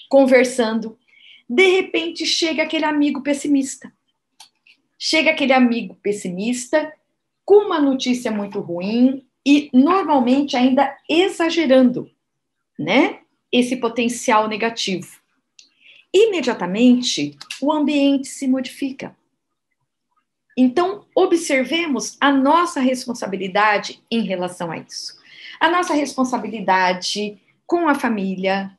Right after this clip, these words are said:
principalmente com os filhos. Sim, porque, como eu disse, nós não vivemos um mundo de Poliana, né? Realmente, nós estamos atentos. Por que que nós escolhemos esse tema para hoje?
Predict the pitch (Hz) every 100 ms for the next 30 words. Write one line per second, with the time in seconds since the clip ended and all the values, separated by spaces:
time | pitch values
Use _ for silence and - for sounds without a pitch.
0 | _ 226 208 - 208 190 196 - - 190
1 | 190 - - 190 170 180 180 - - _
2 | _ _ - - 440 415 - - _ _
3 | - 277 269 285 330 311 294 262 320 330
4 | 226 220 240 254 254 240 247 277 277 262
5 | 220 208 - 208 202 180 - - 185 226
6 | 226 214 196 196 226 240 220 208 247 -
7 | _ _ - 254 - 269 269 294 302 302
8 | 330 330 - - - - - _ _ 302
9 | 320 330 370 381 339 262 254 262 240 -
10 | 233 226 220 214 208 - 214 202 196 226
11 | 208 151 - -